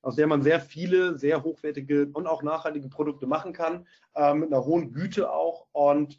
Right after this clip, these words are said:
daraus extrahieren wir tatsächlich medizinische Wirkstoffe, in unserem Fall zum Beispiel C-B-D-Öl, das gerade auch sehr stark nachgefragt wird,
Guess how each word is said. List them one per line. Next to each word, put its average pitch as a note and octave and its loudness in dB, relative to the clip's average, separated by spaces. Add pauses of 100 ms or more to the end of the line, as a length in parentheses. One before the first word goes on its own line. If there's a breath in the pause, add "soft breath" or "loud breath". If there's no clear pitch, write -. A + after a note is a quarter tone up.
daraus C#3+ 0
extrahieren D#3+ -2
wir E3+ -2
tatsächlich D#3 -4
medizinische D3+ -4
Wirkstoffe, F3+ -4
in F3+ -4
unserem C3+ -2
Fall B2+ -2
zum B2+ -4
Beispiel C#3 0
C-B-D-Öl, E3+ 0
das D3 -4
gerade C3+ 0
auch B2 -6
sehr D3+ 0
stark C#3+ -2
nachgefragt C#3+ -6
wird, D3 2